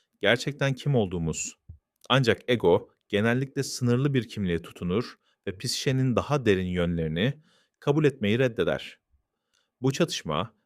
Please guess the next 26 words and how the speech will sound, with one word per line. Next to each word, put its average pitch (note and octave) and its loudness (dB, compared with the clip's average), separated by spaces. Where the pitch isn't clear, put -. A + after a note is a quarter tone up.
bilinç G#2 0
dışının C3+ -2
sürekli D3 -4
baskı F#2 0
yapması D#2+ -2
ve G2 2
büyüme C#3 2
talep B2 0
etmesi G2 -4
nedeniyle F#2+ 0
içsel B2+ -2
bir C3+ -2
sıkıntı - -8
yaratır. - -6
Bilinç G2 -2
dışı D3 -4
bizimle G#2 -2
en E3 -2
güçlü D#3 -4
şekilde C3+ -2
rüyalar G#2+ 2
aracılığıyla G2+ -2
iletişim A2 -2
kurar. - -8
Tekrarlayan F#3+ 2
semboller, F2 0